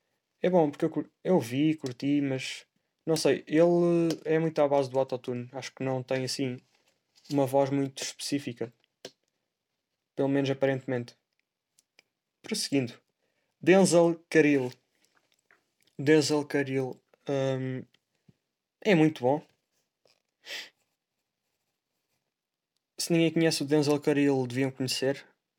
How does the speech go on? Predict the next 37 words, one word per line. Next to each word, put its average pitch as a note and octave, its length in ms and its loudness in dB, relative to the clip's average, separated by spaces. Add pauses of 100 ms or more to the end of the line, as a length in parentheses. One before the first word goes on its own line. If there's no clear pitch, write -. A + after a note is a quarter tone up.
(1600)
Porque, B2+ 320 -14
sei - 220 -4
lá, B2 220 0 (1120)
<laughs> F#3+ 220 -8
é, D#3+ 80 -6
é D3+ 40 0
uma D3+ 340 0
questão D#3+ 340 0
de, D3 420 2 (1120)
de C#3+ 100 -2
cultura. F3 640 4 (1400)
Prosseguindo, F#3 540 2
Bon E3 280 6
Jovi. A#2 440 2 (1200)
Bon F#3+ 160 2
Jovi D3+ 360 2
também D#3+ 240 0
é D#3 60 2
daquelas D3+ 360 2
bandas C3+ 380 0
que - 120 -6
eu C#3+ 40 -2
se-, - 240 -6
eu D3 120 4
reconheço C#3+ 540 0
o - 20 -14
seu D3+ 140 0
valor C3+ 320 2
para C3 140 2
a B2 40 0
música, C3 480 -2
para C3+ 240 -2
tudo, C3+ 280 -6
para D3 120 0
a C#3+ 60 -6
cultura D#3 480 0
também. A#2+ 380 -6